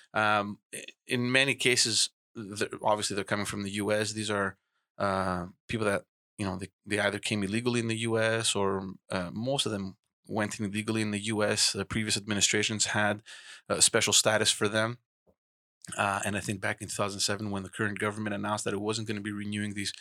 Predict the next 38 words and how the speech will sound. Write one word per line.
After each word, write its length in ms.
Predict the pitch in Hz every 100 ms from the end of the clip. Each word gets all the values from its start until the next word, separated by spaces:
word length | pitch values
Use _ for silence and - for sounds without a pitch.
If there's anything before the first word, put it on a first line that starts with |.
| - - - - -
uh, 140 | 98
these 200 | 101 92
visas 320 | 107 113 120
or 80 | 104
these 160 | 98 92
special 320 | - 107 101
permits, 480 | - 117 117 120 - - - - - _
uh, 280 | 104 104 101 107
out 120 | 107
of 60 |
fear 240 | - 135 127
of 80 | 104
going 240 | 117 101
back 220 | 101 101
home, 360 | - 127 120 123
they 120 | 107
all 160 | 107 104
came 340 | - 104 98
north, 460 | 113 127 131 - -
uh, 340 | 104 104 101 101 104 98 -
a 120 | - 92
very 240 | 113 113
easy 300 | 110 110 110
access 340 | 107 - 104
point 320 | - 113 104 98
being 220 | 110 101
through, 420 | - 110 104 101 _ _ _ _
uh, 160 | 98 98 -
Quebec. 540 | - 92 107 131 - - _ _ _ _ -
And, 520 | 107 107 107 107 107
uh, 640 | 107 107 107 104 104 101 - _ _ _
this 280 | 107 107 117
is 80 | 110
obviously 360 | 110 101 -
affecting 420 | 98 - - 95 98
Montreal. 560 | 95 - 107 110 98
Now, 160 | 95 98
what 160 | 98